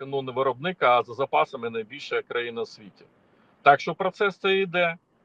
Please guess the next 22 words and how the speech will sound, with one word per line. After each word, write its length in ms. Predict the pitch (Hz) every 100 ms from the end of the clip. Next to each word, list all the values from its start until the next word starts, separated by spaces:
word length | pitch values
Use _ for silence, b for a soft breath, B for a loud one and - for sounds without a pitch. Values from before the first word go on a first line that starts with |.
| _ _
Хто 140 | - -
сказав, 380 | - 131 135
що 140 | - 127
Індію 340 | 120 107 110
не 120 | 104
дотиснуть? 440 | 104 - 107 113 170
У 60 |
Індії 320 | 262 359 370 339
немає 380 | 339 294 247
іншого 320 | 196 - 165 139
вибору. 440 | 120 92 95 98
Вони, 200 | 156 220
звичайно, 480 | 180 170 185 151 139
там 180 | 135 123
будуть 280 | 131 123
багато 340 | 107 120 117 113
чого 220 | 135 117
говорити, 480 | 127 139 165 185 127
але 180 | 117 131
вони 220 | 139 131
будуть 280 | 120 120 107
змушені, 560 | 139 156 139 123 113